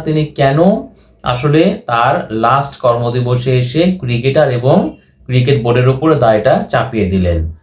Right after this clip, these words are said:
তারই প্রতিক্রিয়ায় দেখুন, তিনি তো আর ক্ষমতায় নেই, যেহেতু এখন নির্বাচিত সরকার, তারা ক্ষমতায় এসেছে, আসিফ নজরুল তার ক্ষমতাটা শেষ এখন।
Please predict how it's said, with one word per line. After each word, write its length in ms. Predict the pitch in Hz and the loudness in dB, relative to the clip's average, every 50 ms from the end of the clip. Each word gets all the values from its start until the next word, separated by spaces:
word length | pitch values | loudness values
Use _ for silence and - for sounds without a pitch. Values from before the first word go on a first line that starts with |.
| _ _ _ _ _ | _ _ _ _ _
তারই 420 | 135 131 143 151 175 214 226 226 - | 0 0 2 2 2 0 0 0 0
প্রতিক্রিয়ায় 840 | 175 160 156 160 156 - - 117 101 95 92 95 120 165 220 196 - - | 0 0 0 0 -2 -2 -4 -4 0 2 2 4 2 2 0 -4 -6 -4
দেখুন, 460 | - 123 120 123 - 180 190 202 214 | 0 0 0 2 2 2 2 2 2
তিনি 340 | 202 - - 139 143 156 160 | 0 -2 -2 0 2 2 2
তো 420 | 160 180 180 180 185 190 185 185 - - _ - - | 2 2 2 4 4 2 2 0 -4 -12 _ -10 -4
আর 140 | 143 147 151 - | -2 -2 -2 -2
ক্ষমতায় 460 | - - 156 156 156 151 160 143 135 127 | -2 -2 0 0 2 2 2 2 2 2
নেই, 320 | 120 120 123 131 - - - 110 | 2 2 2 0 0 -4 -8 -8
যেহেতু 300 | 110 120 123 123 127 127 | -4 0 0 2 2 2
এখন 480 | 120 117 120 135 127 123 123 123 - - - - _ - - | 2 2 0 2 2 2 2 0 -2 -6 -14 -20 _ -12 -4
নির্বাচিত 380 | 120 120 - 117 113 - - 120 | -2 0 2 0 0 0 -4 -6
সরকার, 480 | 113 - 127 113 110 110 113 110 110 107 - | -2 0 -2 -2 0 2 2 2 2 2 0
তারা 160 | 110 107 110 | 0 0 0
ক্ষমতায় 420 | 110 - 113 110 110 101 104 104 | 0 -2 -2 -2 0 0 2 2
এসেছে, 680 | 101 101 104 104 92 - 101 101 104 - - - - _ _ _ _ | 2 0 -2 -6 -6 -4 -4 -4 -4 -4 -8 -14 -20 _ _ _ _
আসিফ 560 | - 101 101 - - 117 113 113 - - - 107 | -4 -4 -4 -4 -4 -2 -2 -2 -2 -4 -6 -2
নজরুল 480 | 113 110 101 95 101 107 104 104 104 | 0 0 0 0 0 0 2 0 0
তার 220 | - - 107 104 - | 0 0 -2 -2 0
ক্ষমতাটা 440 | - 113 107 107 104 104 98 101 | -4 -4 -2 -2 -2 0 0 -2
শেষ 300 | 98 - - 113 110 107 | -2 -2 -2 -2 0 0
এখন। 400 | 101 95 92 101 104 127 151 175 | 0 0 0 0 0 0 -2 -2